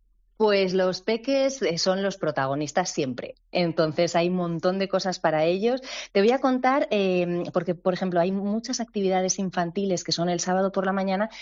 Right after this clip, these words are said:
pero estas no te las voy a contar porque están llenas. Todo lo que lleve Harry Potter, enseguida, enseguida vuelan las plazas. Pero tenemos al final de la jornada, para el cierre, yo creo que es la guinda del pastel, que es un espectáculo de magia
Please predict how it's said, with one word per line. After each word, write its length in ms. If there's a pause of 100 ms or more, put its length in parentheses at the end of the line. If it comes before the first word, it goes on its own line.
(120)
pero 140
estas 220
no 100
te 60
las 140
voy 80
a 80
contar 340
porque 220
están 280
llenas. 400 (380)
Todo 240
lo 100
que 120
lleve 280
Harry 220
Potter, 400 (180)
enseguida, 680
enseguida 400
vuelan 320
las 160
plazas. 320 (260)
Pero 360
tenemos 500
al 180
final 320
de 60
la 100
jornada, 460
para 180
el 80
cierre, 480 (120)
yo 220
creo 280
que 120
es 120
la 120
guinda 300
del 140
pastel, 480 (260)
que 80
es 120
un 100
espectáculo 580
de 100
magia 460